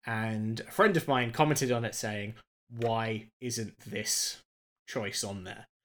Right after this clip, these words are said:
And it's because it hadn't come out in the U K. But on the seventh of February,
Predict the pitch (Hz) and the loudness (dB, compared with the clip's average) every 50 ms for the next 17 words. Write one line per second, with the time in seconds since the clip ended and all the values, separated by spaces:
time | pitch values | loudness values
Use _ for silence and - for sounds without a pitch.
0 | _ _ _ - 117 120 127 - - - 120 - - - 143 123 - 147 - - | _ _ _ -8 -6 -4 -4 -6 -6 -8 -8 -6 2 4 4 4 4 2 0 0
1 | 123 113 127 113 - - 120 110 107 104 104 - 107 101 98 92 90 92 98 98 | -4 -4 -6 -8 -4 -4 -4 -2 -2 -4 -6 -8 -10 -10 -10 -10 -8 -10 -10 -10
2 | - - - - 110 98 - - - _ _ - - - - - _ - - _ | 0 2 2 2 2 0 -6 -12 -20 _ _ -20 -20 -20 -20 -20 _ -20 -20 _
3 | _ _ 185 226 156 - - - - - - - _ _ _ _ _ _ _ _ | _ _ 8 8 8 8 6 4 -2 -12 -16 -18 _ _ _ _ _ _ _ _
4 | _ _ _ _ _ _ _ _ _ - 139 131 127 117 113 - - - 226 214 | _ _ _ _ _ _ _ _ _ 0 2 2 2 2 2 2 4 4 4 4
5 | 196 190 - - 175 160 - - - 190 - - - 92 92 113 147 170 | 2 0 0 0 0 0 0 -2 0 -2 0 0 -4 -6 -4 -6 -6 -6